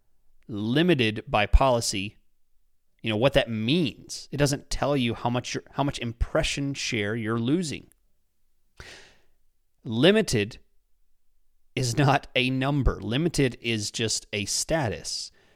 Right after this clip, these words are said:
So does that mean you're limiting fifty percent of your impressions? Are you limiting ninety percent? Are you limiting five percent, ten percent?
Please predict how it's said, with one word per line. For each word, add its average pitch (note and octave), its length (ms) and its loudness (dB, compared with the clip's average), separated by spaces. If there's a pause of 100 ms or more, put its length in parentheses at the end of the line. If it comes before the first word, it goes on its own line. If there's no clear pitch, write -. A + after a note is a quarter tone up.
So B2 400 2 (240)
does C3+ 160 0
that C#3 120 6
mean C3 140 2
you're A#2 160 2
limiting A2 880 -2 (460)
fifty - 380 -4
percent C3+ 360 -2
of C3 120 -4
your B2+ 400 -4
impressions? C3 600 -4 (380)
Are A#2+ 60 2
you A#2 120 4
limiting A2+ 500 0
ninety G#2 340 -2
percent? F3 360 0
Are C#3+ 60 0
you C3+ 140 4
limiting D3 320 0
five D3+ 420 -2
percent, - 400 -6
ten D#3+ 160 -2
percent? - 380 -6